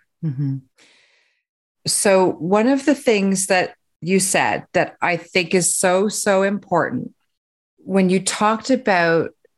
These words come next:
how we value different work. I'm thinking back to Mira Brancu and her talk about, "You gotta know the system." So this was the episode we did on being politically savvy.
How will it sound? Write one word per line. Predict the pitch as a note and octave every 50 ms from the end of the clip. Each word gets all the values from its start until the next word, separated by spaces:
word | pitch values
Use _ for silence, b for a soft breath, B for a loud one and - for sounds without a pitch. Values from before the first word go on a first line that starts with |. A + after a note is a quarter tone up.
| _ _ _
how | - - - - - - G3 F#3+ F#3+ F#3+ F#3+ G3 G3+ G#3
we | G3 F#3+ G3 F#3 F3 E3
value | D#3 D#3 D#3+ E3 D#3 D#3 D#3+ E3+ E3+ E3 D#3 D3 C#3+ C3+ C3 C#3+ D#3 F3 F3+ - _ _ _ _ _ _ _ _
different | - F#3 E3+ E3+ - F3+ E3 C#3+ -
work. | D3 C#3 D3+ C#3 A2+ - F#2+ - - - - - _ _ _ b b b b b b b b b b _ _ _ _ _ -
I'm | D3+ G3+ F#3+
thinking | F#3+ A#3+ A3+ A#3 A#3 A3 G#3+
back | G3 F3 F3 F3 - -
to | - F3 E3
Mira | E3 E3 D#3+ E3 E3 E3+ E3 E3 D#3+ D#3
Brancu | D#3 E3 D3+ D3+ D3+ D3+ - - C#3 A2+ G2+ G2+ A2+
and | C3 C#3+
her | D#3 D#3+ E3 D#3+
talk | - E3 D#3+ D#3 D#3+ F3
about, | D#3+ D#3+ D3 - C#3+
"You | D3+
gotta | - - F#3+ G#3+ A3+ A#3+
know | G#3+ G#3+ G#3+ G#3
the | G3+ E3+ D3+
system." | - - F#3 E3 - - C3+ C3+ C3+
So | - D#3+
this | D3+ F3 F3 E3+ -
was | F#3 E3+ D#3 D#3+
the | E3+ D#3+
episode | D#3 D#3+ E3+ D#3+ - F3 D#3+ D3+
we | D#3 D3
did | C#3+ - D3+ C#3+
on | D3 C#3+ C#3 C#3
being | C3 C#3 C#3 C#3
politically | C3 - C3+ C3 B2+ C3 - C3 C3
savvy. | C3 - A#2+ F#2 F2+ G#2 - D#2+ - -